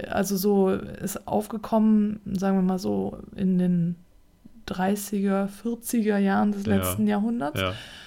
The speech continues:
Speaker 1: Und hat sich dann, ja, so gehalten, sagen wir mal, bis, hm, ja, Ende der siebziger Jahre
Speaker 2: Ja.
Speaker 1: vielleicht. Also wirklich nur so vierzig Jahre vielleicht. So.
Speaker 2: Ja, also nicht wirklich lang, nee.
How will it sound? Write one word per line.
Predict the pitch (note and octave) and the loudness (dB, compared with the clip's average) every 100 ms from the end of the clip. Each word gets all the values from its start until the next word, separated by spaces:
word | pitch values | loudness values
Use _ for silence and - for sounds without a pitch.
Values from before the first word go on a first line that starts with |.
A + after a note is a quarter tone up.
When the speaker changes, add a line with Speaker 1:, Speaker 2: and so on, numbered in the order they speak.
| - - - | -20 -20 -18
Speaker 1:
Und | - G#3+ G#3+ G#3 G3 - - | 2 6 6 4 0 -8 0
hat | G#3+ A3 | 0 0
sich | - | -8
dann, | - G#3+ G3+ F#3+ | 0 2 4 2
ja, | G3 F3+ | 2 0
so | E3 F3+ | 0 -4
gehalten, | E3+ F3+ F3 A3+ G#3+ | -2 -2 0 0 0
sagen | G3+ G3 | 0 2
wir | F#3+ | 2
mal, | F#3+ F#3 | 0 0
bis, | F#3+ G3 - - - - - | -2 -4 -10 -14 -20 -18 -6
hm, | F#3+ F3 F3 | -4 -2 -2
ja, | F3+ F3+ F3+ F#3+ G#3 A3+ - G#3+ - G#3+ | -2 -2 -4 -6 -8 -12 -14 -12 -12 -6
Ende | - G3 G3+ | 0 2 4
der | F#3 | 0
siebziger | F3 G#3+ - - G3 F#3+ G3+ - | -2 -6 -8 -8 -8 -6 -8 -8
Jahre | - - G#3 - - - | -10 -10 -12 -14 -18 -10
Speaker 2:
Ja. | G#2 G2 F2+ | -2 0 -2
Speaker 1:
vielleicht. | A2+ - - - - - - | -4 -14 -20 -20 -20 -20 -2
Also | - F#3 G3 F3+ | 2 4 2 0
wirklich | - F#3 G#3+ F3+ | -4 -2 0 0
nur | F#3+ F#3+ | 2 2
so | F3+ F#3 F3 F3+ - - - | 0 0 -2 -6 -18 -20 -20
vierzig | - - G3+ - F#3+ - - - - - - - - - | -10 -4 -4 2 2 2 -10 -20 -20 -20 -20 -20 -20 -6
Jahre | F3+ F3+ F3 F3+ | 0 0 0 -8
vielleicht. | - - - - | -10 -10 -12 -14
So. | - | -4
Speaker 2:
Ja, | F#2+ E2+ | -2 -2
also | - E2 | -4 -8
nicht | F2 E2+ | -8 -8
wirklich | F2+ F#2 F2+ | -8 -10 -10
lang, | E2+ E2 E2 | -10 -10 -8
nee. | E2 | -10